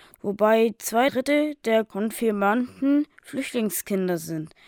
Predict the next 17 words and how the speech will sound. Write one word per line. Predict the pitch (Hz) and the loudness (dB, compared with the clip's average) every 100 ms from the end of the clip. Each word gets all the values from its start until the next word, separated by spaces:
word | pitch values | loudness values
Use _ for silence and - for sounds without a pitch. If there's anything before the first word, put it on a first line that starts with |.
| - _ | -20 _
Sie | - | -10
besitzen | 202 208 208 240 - 254 226 | -6 -6 -6 -8 -4 -2 -2
durchweg | 208 226 285 269 214 233 _ | 0 2 2 0 -4 -4 _
nichts, | 214 208 185 - - _ _ - | -4 -4 -4 -10 -16 _ _ -10
nur | 190 | -10
das, | 196 214 285 - - _ _ | 0 2 2 -6 -12 _ _
was | - 202 | -10 -2
sie | 240 | 0
am | 226 | 2
Leib | 202 190 - | 2 0 -2
tragen. | - 185 185 175 _ _ _ | -2 -2 -2 -6 _ _ _
Diese | 180 190 | -8 -8
Kinder | - 233 277 | -4 0 0
sind | 285 277 214 - | 0 -4 -4 -8
zum | 214 202 | -8 -6
Teil | 214 233 254 | -2 0 2
Waisenkinder. | 240 262 226 185 175 170 170 | 2 0 -2 -4 -4 -2 -4